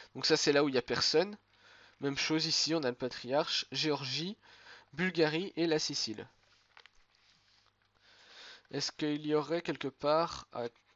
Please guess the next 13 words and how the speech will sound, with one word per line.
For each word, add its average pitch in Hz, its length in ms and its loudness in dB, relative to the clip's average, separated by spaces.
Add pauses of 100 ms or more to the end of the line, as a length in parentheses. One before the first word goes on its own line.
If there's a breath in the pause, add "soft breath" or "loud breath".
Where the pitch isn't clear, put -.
quelconque 139 440 -8
endroit, 139 440 -2
des, 139 360 -6
euh, 123 480 -2 (760)
non, 135 360 -4 (960 loud breath)
pas 143 140 2
d'orthodoxes 143 520 -4
qui 143 100 -8
voudraient 127 260 -6
se 117 80 -8
joindre 127 240 -8
à 120 60 -6
nous ? 151 220 -10